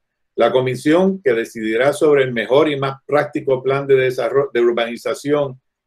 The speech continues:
y del más económico y eficaz estudio del alcantarillado y desagüe consistirá de los señores don Rafael del Valle Atiles, don Bernardo Juisi y don Juan Bautista Rodríguez. Y tres,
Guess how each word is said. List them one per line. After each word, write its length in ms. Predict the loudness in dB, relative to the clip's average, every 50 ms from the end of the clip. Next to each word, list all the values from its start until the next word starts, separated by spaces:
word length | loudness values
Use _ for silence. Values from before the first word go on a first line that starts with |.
| _ 0
y 80 | 2
del 180 | 4 4 4 4
más 220 | 2 -2 -2 -2
económico 680 | -2 -2 0 0 0 2 2 2 0 -2 -2 0 2 4
y 60 | 4
eficaz 460 | 2 2 0 -4 -2 0 0 0 0
estudio 520 | -2 -6 -6 _ 0 2 2 4 4 4 2
del 160 | 2 2 0
alcantarillado 880 | 0 -2 -4 -6 -10 -8 -6 -6 -6 -4 -4 -4 -2 0 0 0 0 0
y 60 | -2
desagüe 680 | -2 -4 -4 -2 -4 -2 -2 -2 -2 -2 -4 -4 -8 _ _ _ _ _ _
consistirá 680 | -4 -4 -4 -4 -6 -8 -6 -6 -4 -2 0 2 2
de 120 | 4 4
los 180 | 4 2 0 -2
señores 560 | -6 -8 -6 -4 -2 0 0 2 0 -2 -2
don 180 | -4 -4 -4 -4 -4
Rafael 480 | -4 -4 -4 -4 -2 0 0 0 0
del 160 | -2 -4 -2
Valle 280 | -2 -2 -2 -2 -2 -4
Atiles, 600 | -4 -4 -2 -2 0 0 -2 -2 -4 -10 -18 _ _ _ _ _ _ _
don 200 | 0 0 0 2
Bernardo 600 | 0 -2 -2 -2 -4 -2 0 0 0 0 0 -2
Juisi 520 | -2 -2 -4 -4 -6 -4 -6 -6 -6 -6 -8 _ _ _ _ _
y 80 | 0 0
don 220 | 2 2 2 0
Juan 200 | -2 -4 -2 -2
Bautista 640 | -2 -2 -2 -4 -4 -6 -8 -8 -6 -4 -2 -2 0
Rodríguez. 760 | 2 0 2 2 0 -2 -4 -6 -8 -12 -12 -16 _ _ _ _ _ _ _ _ _ -10
Y 160 | -8 -8 -4
tres, 480 | -2 0 0 0 -2 -4 -8 -18 _ _